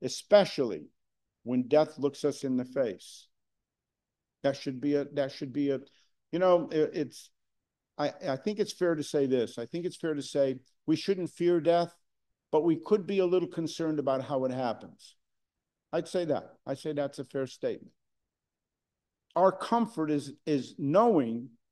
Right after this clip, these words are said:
is in knowing, rather, that God's promise, "He who believes in me, though he may die, shall live," belongs to every one of us. There's not one of you sitting here that knows Christ that is ever gonna die. Your body's gonna leave here.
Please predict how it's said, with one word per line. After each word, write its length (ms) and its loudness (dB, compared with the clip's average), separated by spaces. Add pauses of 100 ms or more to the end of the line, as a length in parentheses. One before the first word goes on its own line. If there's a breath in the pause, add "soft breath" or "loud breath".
(500)
is 160 -2
in 160 2
knowing, 320 2
rather, 300 0
that 260 -2
God's 320 2
promise, 720 0 (220)
"He 320 2
who 220 2
believes 520 2
in 120 6
me, 160 6
though 240 6
he 120 6
may 220 4
die, 300 4
shall 520 0
live," 520 6
belongs 640 6 (300 soft breath)
to 140 0
every 200 2
one 260 -2
of 160 -2
us. 380 -12 (580)
There's 180 0
not 200 -2
one 180 -2
of 100 -4
you 120 -4
sitting 360 -2
here 220 -2
that 160 0
knows 320 -2
Christ 360 -2
that 120 0
is 140 -2
ever 240 0
gonna 240 0
die. 260 -2
Your 160 0
body's 380 2
gonna 240 0 (160)
leave 340 2
here. 500 -2